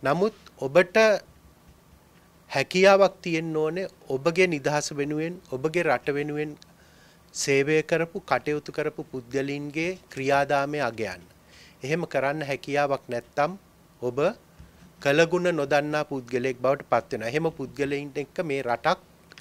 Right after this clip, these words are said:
ජාතියක් ගොඩනගවන්න අපිට හැකියාවක් නැහැ. ඒක නිසා මේ ඊටාම කනගාටුදායක තත්ත්වයෙන් මිදෙන්න තමන්ගේ දරුවන්ට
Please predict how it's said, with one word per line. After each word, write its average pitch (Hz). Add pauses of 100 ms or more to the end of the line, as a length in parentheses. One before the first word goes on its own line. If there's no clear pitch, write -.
ජාතියක් 131
ගොඩනගවන්න 127 (600)
අපිට 135
හැකියාවක් 131
නැහැ. 107
ඒක 127
නිසා 139 (760)
මේ 170 (140)
ඊටාම 160
කනගාටුදායක 151
තත්ත්වයෙන් 156
මිදෙන්න 151 (160)
තමන්ගේ 139
දරුවන්ට 165